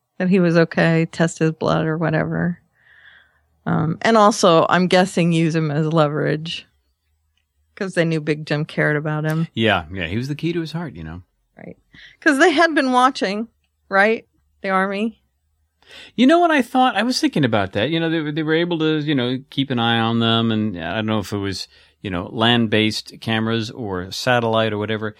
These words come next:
Speaker 2: But at the end of the, um, the f-, was it the first season? Yeah, the first season when the dome went all black, went all white.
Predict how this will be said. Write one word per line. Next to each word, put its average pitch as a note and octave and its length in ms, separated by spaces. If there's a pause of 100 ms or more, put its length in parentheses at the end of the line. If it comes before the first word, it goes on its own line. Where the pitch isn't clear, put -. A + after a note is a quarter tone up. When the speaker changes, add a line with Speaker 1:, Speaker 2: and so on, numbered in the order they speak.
(640)
Speaker 2:
But C#3 240 (140)
at D3 180
the C#3 220
end G3 240
of D3+ 580 (160)
the, A#2+ 520
um, G#2 340 (680)
the A2+ 640
f-, - 320
was G#2 140
it G#2+ 80
the - 80
first F3 260
season? F3+ 320
Yeah, A#2 120
the F#2 60
first D3+ 260
season A#2 240
when B2 80
the A#2 80
dome A#2+ 200
went A#2+ 140
all G#2+ 140
black, C#3+ 400
went G#2+ 120
all F#2+ 180
white. C#3+ 300